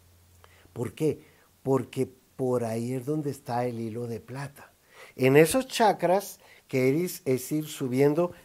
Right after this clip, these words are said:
la energía del Kundalini hasta el séptimo chakra, que está más allá del cuerpo, en el cuerpo astral,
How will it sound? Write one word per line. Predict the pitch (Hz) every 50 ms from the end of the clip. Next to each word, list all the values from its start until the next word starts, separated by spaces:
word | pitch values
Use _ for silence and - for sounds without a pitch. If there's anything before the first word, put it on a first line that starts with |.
| - -
la | 123 120 123 123 123
energía | 120 120 117 113 107 95 - - - - 147 160 175 175
del | 160 151 123 107 -
Kundalini | - 123 127 123 120 113 123 123 123 131 131 139 139 143 151 151 151 - - - - -
hasta | - 120 117 113 - - - _ _ _ _ - - 123 117
el | 117 107 92
séptimo | - - - 143 139 139 - - 170 165 156 143
chakra, | 135 - 135 123 120 - 135 131 131
que | 135 - 120
está | - - - 120 127 123 - - - _ _
más | - 98 101 104 104 104 104 -
allá | 123 123 117 127 127
del | 127 131 131 127
cuerpo, | - - 131 123 101 90 - - 120 117 - _ _ _ _ _ _
en | - 120 113 107 101
el | 98 90 82 -
cuerpo | - - - 117 104 101 92 - - 120
astral, | 123 123 - - - 123 117 113 117 117 113